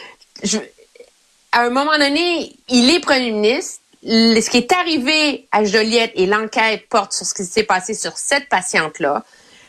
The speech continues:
Il y a nombre d'enquêtes qui révèlent qu'il y a un problème dans cet hôpital-là. Monsieur Legault, c'est quoi ? C'est de dire plus de formation, plus de sensibilisation.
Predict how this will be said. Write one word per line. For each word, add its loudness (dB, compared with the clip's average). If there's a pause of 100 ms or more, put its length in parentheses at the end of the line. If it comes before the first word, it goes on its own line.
(180)
Il -4
y 4
a 2
nombre 2
d'enquêtes 0
qui -8
révèlent 0
qu'il 2
y 6
a 0
un -2
problème -2
dans 0
cet -2
hôpital-là. -2 (800)
Monsieur 2
Legault, 2
c'est -2
quoi ? 2 (100)
C'est -8
de 2
dire 0 (380)
plus 0
de 2
formation, -2 (400)
plus 2
de 2
sensibilisation. -2